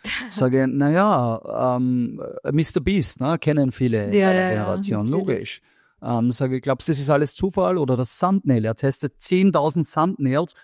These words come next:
Speaker 2: um zu st-, verstehen, welches funktioniert. Das ist eine, eine Businessmaschine. Also, um mit diesen Medien auch erfolgreich zu werden, muss man, glaube ich, härter arbeiten denn je.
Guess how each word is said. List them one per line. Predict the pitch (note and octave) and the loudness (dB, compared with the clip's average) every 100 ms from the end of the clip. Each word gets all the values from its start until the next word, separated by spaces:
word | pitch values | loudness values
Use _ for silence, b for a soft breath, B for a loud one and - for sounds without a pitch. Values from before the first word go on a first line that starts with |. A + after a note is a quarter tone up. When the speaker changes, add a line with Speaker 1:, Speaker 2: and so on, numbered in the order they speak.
| b - | b -4
Speaker 2:
um | D3 | -2
zu | E3 | 0
st-, | - - | -4 -8
verstehen, | - D3 - D#3+ D#3 | -6 -6 -2 0 0
welches | C#3 - C3+ | 0 -4 -6
funktioniert. | D3+ - D3 D#3 E3 | -6 -4 -2 -2 -2
Das | A#2 | -6
ist | A#2+ C#3+ | -8 -6
eine, | C3 - _ _ | -6 -6 _ _
eine | - C#3+ - _ | -2 -2 -2 _
Businessmaschine. | G3+ E3 D#3 C#3 C3+ A#2+ - F3 F#3+ C#3 F#2 F#2+ b b b | 0 2 2 2 2 2 0 0 2 0 -4 -14 b b b
Also, | B2+ B2 C3 A#2 _ _ - | -4 -4 -6 -8 _ _ -2
um | F#3+ F3 - | 0 0 -2
mit | C#3+ - | -6 -6
diesen | E3+ D3+ | -4 0
Medien | C3+ D#3+ E3 B2+ | 0 0 0 0
auch | B2+ | -2
erfolgreich | B2+ D3 D#3+ C#3+ B2 | -2 -2 -2 -4 -4
zu | C3 | -6
werden, | B2 B2+ C3 B2+ B2+ C3 C3 C3+ _ | -4 -2 -2 0 -2 -2 -6 -8 _
muss | C3+ C3 | -4 0
man, | C#3 | 2
glaube | C3 C3 | 0 0
ich, | |
härter | C#3 C#3+ C3+ | 0 0 0
arbeiten | A2+ C3 C3+ A#2 | 2 2 2 2
denn | A2+ A2+ | 4 4
je. | B2 B2+ | 2 0